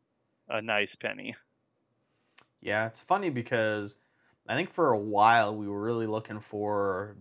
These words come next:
Speaker 2: Bijan Robinson ones. Um, and then, of course,
Speaker 1: Anthony
Speaker 2: Anthony
Speaker 1: Richardson.
Speaker 2: Richardson was good for a while till he got injured. And, you know, Bryce is still floating around there. I think there's still some hope he might be able to turn it around, so.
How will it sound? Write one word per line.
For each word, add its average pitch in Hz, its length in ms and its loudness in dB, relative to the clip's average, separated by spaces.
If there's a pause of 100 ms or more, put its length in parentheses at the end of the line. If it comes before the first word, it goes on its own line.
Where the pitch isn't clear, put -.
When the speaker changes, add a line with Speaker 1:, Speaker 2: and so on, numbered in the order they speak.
(140)
Speaker 2:
Bijan 104 500 -4
Robinson 101 640 -2
ones. 90 720 -10 (220)
Um, 85 540 -10 (500)
and 101 100 -14
then, 95 120 -4
of 95 100 -14
course, 104 400 -2
Speaker 1:
Anthony 113 200 -6
Speaker 2:
Anthony 110 260 0
Speaker 1:
Richardson. 104 80 -4
Speaker 2:
Richardson 127 580 -2
was 120 140 -4
good 120 220 -4
for 123 120 -2
a 117 60 2
while 113 240 2
till - 180 -12
he 113 160 -8
got 107 180 -4
injured. 107 560 -4
And, 90 300 -12 (400)
you 120 60 -12
know, 107 100 -2
Bryce 131 340 2
is 120 80 -8
still 110 200 -2
floating 87 360 -8
around 85 240 -8
there. 92 160 -12
I 98 60 -10
think 98 220 -14
there's 85 200 -16
still 92 160 -12
some 85 200 -16
hope 85 240 -12
he - 120 -20
might 82 160 -16
be 85 80 -12
able 80 140 -14
to 85 80 -20
turn 85 300 -16
it 85 200 -20
around, 90 360 -20
so. 82 340 -20